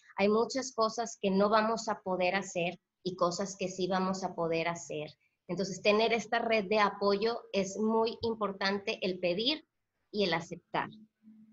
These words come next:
Crear un ambiente de comunicación en todos los miembros. Permitir que los hijos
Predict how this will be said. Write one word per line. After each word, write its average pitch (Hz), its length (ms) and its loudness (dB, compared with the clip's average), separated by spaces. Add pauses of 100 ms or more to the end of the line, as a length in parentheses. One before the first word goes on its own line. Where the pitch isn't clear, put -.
(280)
Crear 220 340 8
un 233 140 4
ambiente 220 400 4
de 220 100 0
comunicación 196 680 -2
en 196 180 0
todos 190 240 2
los 196 160 0
miembros. 170 640 -2 (380)
Permitir 208 640 4 (180)
que 233 120 4
los 190 280 0
hijos 254 600 -6